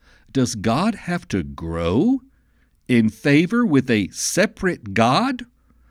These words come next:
or with himself? 'Cause notice it says he grew, i-,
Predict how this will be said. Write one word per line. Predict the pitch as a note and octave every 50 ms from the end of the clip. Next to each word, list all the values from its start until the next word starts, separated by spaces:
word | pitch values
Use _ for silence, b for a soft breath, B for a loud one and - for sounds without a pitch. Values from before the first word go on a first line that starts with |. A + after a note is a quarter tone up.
| _ _ _ _ _ -
or | C3+ C#3+ D#3+ E3
with | D#3+ D#3 D#3 C#3+ C#3+ -
himself? | - C#3+ C3 A#2+ A#2+ - - - - E3 D#3+ G3 C4 D4 C#4 - - b b b b b
'Cause | - E3 D3 D#3+
notice | G#3 A#3+ A3+ A#3 -
it | C#3 -
says | - - E3 D#3 C#3
he | - D#3
grew, | C3+ B2 A#2 C#3+ F3 F3+ F#3 F#3 F3+ b b b b b b b b b b b _ -
i-, | C#3 C#3